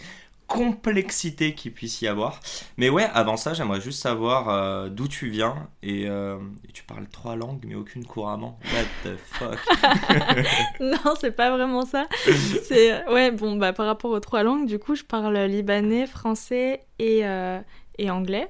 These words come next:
Speaker 2: un
Speaker 1: Ouais.
Speaker 2: petit peu d'allemand. Vraiment, euh, je sais juste dire, euh, « Ich
Speaker 1: Ah
Speaker 2: spreche
Speaker 1: ouais.
Speaker 2: ein bisschen Deutsch. » <laughs> C'est tout ce que je sais dire, je parle
Speaker 1: Tu veux
Speaker 2: un
Speaker 1: dire
Speaker 2: peu
Speaker 1: quoi ?
Speaker 2: allemand.
Speaker 1: Ouais, j'allais dire, euh,
Speaker 2: <laughs>
Speaker 1: j'ai, j'ai compris le Deutsch à la fin, je me suis dit, « Ok, c'est la phrase qu'elle a appris la première année, euh, de
Speaker 2: Exactement.
Speaker 1: cours il y a, il y a dix ans. »
Speaker 2: C'est ça. Non, en fait,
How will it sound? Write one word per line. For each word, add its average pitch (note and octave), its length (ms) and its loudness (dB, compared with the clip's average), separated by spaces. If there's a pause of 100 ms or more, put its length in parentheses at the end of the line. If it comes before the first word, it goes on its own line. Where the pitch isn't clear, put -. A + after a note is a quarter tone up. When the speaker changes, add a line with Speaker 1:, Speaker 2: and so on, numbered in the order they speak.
(100)
Speaker 2:
un - 120 0
Speaker 1:
Ouais. G3 80 -2
Speaker 2:
petit G3+ 100 -4
peu B3 160 -4
d'allemand. F#3+ 420 -4
Vraiment, A3 360 0
euh, G#3+ 100 2
je G#3 60 -2
sais G#3 200 -4
juste A3+ 200 -4
dire, A3+ 240 -2
euh, « G3 160 0
Ich - 100 -4
Speaker 1:
Ah G#2+ 80 2
Speaker 2:
spreche B3+ 220 0
Speaker 1:
ouais. B3+ 60 -2
Speaker 2:
ein B3 160 -2
bisschen C4 420 -4
Deutsch. » G#3 260 -4
<laughs> - 20 -16
C'est - 200 -4
tout F4 100 12
ce C#4+ 80 8
que F#4 80 12
je F4+ 40 12
sais D4+ 200 0
dire, A3+ 200 4
je A#3 80 0
parle A#3 160 2
Speaker 1:
Tu A3 60 2
veux A3 60 6
Speaker 2:
un - 40 8
Speaker 1:
dire - 80 0
Speaker 2:
peu C4+ 80 0
Speaker 1:
quoi ? B3 100 10
Speaker 2:
allemand. A#3 180 8
Speaker 1:
Ouais, C3+ 140 12
j'allais D3 220 10
dire, C#4+ 200 12
euh, C#3+ 240 12
Speaker 2:
<laughs> - 40 6
Speaker 1:
j'ai, B2 160 4
j'ai B2 80 2
compris C3 320 4
le A#2+ 100 6
Deutsch A#2 360 4
à D3 100 6
la G#2+ 180 2
fin, A#2+ 200 -2
je A2 120 -8
me G2+ 60 -6
suis G2+ 180 -8
dit, « G2+ 100 -4
Ok, - 160 -6
c'est G2+ 140 -8
la F#2+ 100 -2
phrase A#2 200 -2
qu'elle G#2 160 -2
a - 20 4
appris - 220 2
la E4+ 100 10
première A#2+ 440 6
année, A2 320 6
euh, - 40 8
de - 40 6
Speaker 2:
Exactement. B3+ 600 8
Speaker 1:
cours - 140 4
il - 60 0
y - 40 0
a, F#2+ 160 0
il G2+ 80 -2
y G#2 60 2
a F#2+ 60 0
dix G2+ 280 -2
ans. » A2 80 2 (300)
Speaker 2:
C'est C4+ 220 0
ça. C#4 200 -2 (300)
Non, C#4 280 6
en B3+ 60 2
fait, C#4 340 0